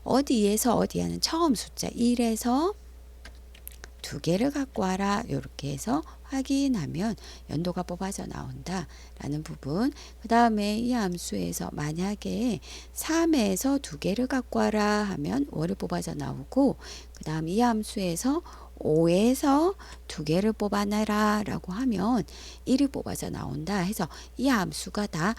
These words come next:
데이터 함수에 들어가서 작성이 되어지면 되겠다라는 부분 해서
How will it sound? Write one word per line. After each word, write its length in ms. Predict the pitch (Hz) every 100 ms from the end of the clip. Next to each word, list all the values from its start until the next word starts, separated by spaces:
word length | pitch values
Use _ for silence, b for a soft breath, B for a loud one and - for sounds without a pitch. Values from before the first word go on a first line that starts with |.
| B B
데이터 340 | - 190 - 233
함수에 540 | 175 151 - 175 190
들어가서 880 | - 147 151 165 175 214 190 220 370 B B -
작성이 520 | 165 - 185 190 175
되어지면 680 | 180 190 165 - 180 185
되겠다라는 1080 | 190 147 151 - - 233 - - - 139 147
부분 580 | 156 180 165 160 180 202
해서 340 | 196 156 185